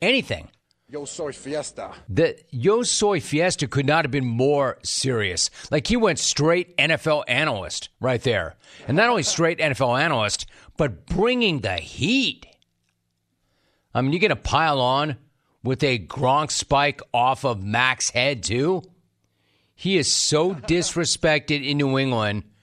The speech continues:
Speaker 1: that he should just quit and run to the Browns? Pretty freaking bleak.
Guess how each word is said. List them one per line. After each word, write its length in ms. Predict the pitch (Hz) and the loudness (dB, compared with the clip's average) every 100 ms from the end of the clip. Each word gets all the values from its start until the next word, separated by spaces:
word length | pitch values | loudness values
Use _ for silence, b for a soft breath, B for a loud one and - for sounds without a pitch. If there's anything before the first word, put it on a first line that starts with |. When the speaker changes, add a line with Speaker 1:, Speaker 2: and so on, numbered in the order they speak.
| b b b b _ - | b b b b _ 0
Speaker 1:
that 140 | 135 | 2
he 160 | 120 151 | 2 2
should 260 | - 135 | 0 0
just 420 | 110 147 131 - | 2 0 0 -6
quit 560 | - - 151 170 120 - - b b b _ | -10 -2 0 2 0 -4 -20 b b b _
and 300 | 139 127 113 | -2 0 0
run 240 | 123 160 180 | 2 2 0
to 140 | 147 | -2
the 80 | 117 | -2
Browns? 880 | 78 98 107 117 165 220 220 - - _ _ _ _ _ _ _ _ _ _ | -2 0 2 2 2 0 -2 -4 -8 _ _ _ _ _ _ _ _ _ _
Pretty 300 | - 247 269 | -2 2 2
freaking 800 | 233 - - 208 202 190 185 110 | 0 -4 -2 0 0 -2 -2 -2
bleak. 580 | 131 135 165 101 - | -2 0 0 -2 -8